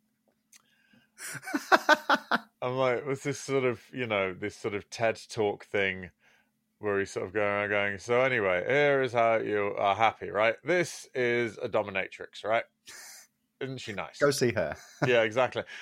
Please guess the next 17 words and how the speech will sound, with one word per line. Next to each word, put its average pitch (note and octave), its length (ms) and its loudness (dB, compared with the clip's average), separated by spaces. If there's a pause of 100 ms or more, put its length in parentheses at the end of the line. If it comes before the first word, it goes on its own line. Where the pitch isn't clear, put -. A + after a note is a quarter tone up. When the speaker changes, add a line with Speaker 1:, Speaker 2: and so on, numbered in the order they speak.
(140)
Speaker 2:
Um, A2+ 380 6
I A#2+ 100 0
think D#3+ 360 -4
he C#3 120 -4
might C3 260 0
have A#2 160 -4
got A#2+ 240 0 (160)
distracted C3 760 -6 (1300)
and B2 180 0
started B2 300 0
Speaker 1:
<laughs> - 20 0
Speaker 2:
sort B2+ 140 0
of B2 80 -4
focusing B2 380 -2
on, A2+ 100 -4
like, A2 200 0
what A#2 220 0